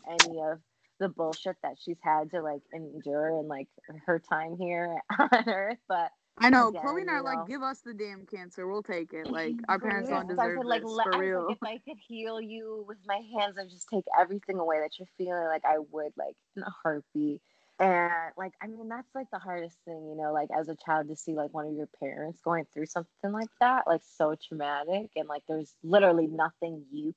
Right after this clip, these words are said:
Speaker 1: can do physically for them.
Speaker 3: Mm-hmm.
Speaker 1: Uh, 'cause, I mean, like, that's, like, I, I mean, I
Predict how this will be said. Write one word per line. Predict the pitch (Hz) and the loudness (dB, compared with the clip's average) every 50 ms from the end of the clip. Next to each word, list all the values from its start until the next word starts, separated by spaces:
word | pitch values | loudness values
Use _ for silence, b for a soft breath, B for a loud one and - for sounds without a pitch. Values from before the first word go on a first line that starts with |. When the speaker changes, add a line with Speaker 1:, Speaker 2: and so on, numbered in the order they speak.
| _ - | _ -10
Speaker 1:
can | 170 160 160 147 - | -10 -8 -8 -10 -8
do | 156 156 147 156 151 - _ _ - | -6 -6 -4 -6 -6 -8 _ _ -4
physically | 147 151 139 - - 180 - - - 185 175 175 185 190 _ _ _ _ _ _ _ - | -4 -4 -4 -6 -8 -10 -10 -6 -4 -2 0 0 -2 -4 _ _ _ _ _ _ _ 0
for | 156 147 143 165 185 208 214 | 0 2 2 2 0 0 0
them. | 214 254 269 294 294 302 - _ _ _ _ _ _ _ _ _ _ _ - 226 | -2 0 0 0 -2 -6 -12 _ _ _ _ _ _ _ _ _ _ _ -8 -2
Speaker 3:
Mm-hmm. | 214 185 185 180 180 175 | 0 2 4 4 2 2
Speaker 1:
Uh, | 160 120 - _ _ | 0 -4 -8 _ _
'cause, | - 262 196 - | -12 -8 -4 -2
I | 202 220 | -4 -4
mean, | 220 226 220 | -4 -6 -6
like, | 214 202 190 | -6 -4 -4
that's, | - 196 220 220 - - | -2 -4 -4 -4 -8 -12
like, | 180 156 _ - - | -14 -14 _ -20 -20
I, | - - _ _ _ 165 160 151 - _ _ _ - | -20 -20 _ _ _ -20 -20 -20 -20 _ _ _ -18
I | 170 175 | -18 -16
mean, | 170 170 165 165 165 160 139 - _ _ _ _ _ - | -16 -16 -16 -16 -18 -18 -20 -20 _ _ _ _ _ -16
I | 185 220 220 214 190 | -14 -12 -12 -12 -12